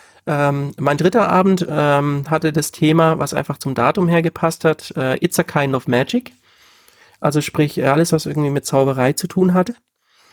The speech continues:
Und, äh, da hab ich natürlich auch mich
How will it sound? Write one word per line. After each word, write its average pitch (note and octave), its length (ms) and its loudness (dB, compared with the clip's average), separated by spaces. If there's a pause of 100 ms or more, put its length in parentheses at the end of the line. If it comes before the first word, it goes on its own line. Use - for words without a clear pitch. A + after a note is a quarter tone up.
(400)
Und, D3+ 360 2
äh, C3+ 400 0
da C#3+ 240 -4
hab D3+ 100 0
ich D3 80 -4
natürlich C#3 300 -2
auch D#3+ 180 -2
mich D#3 220 -4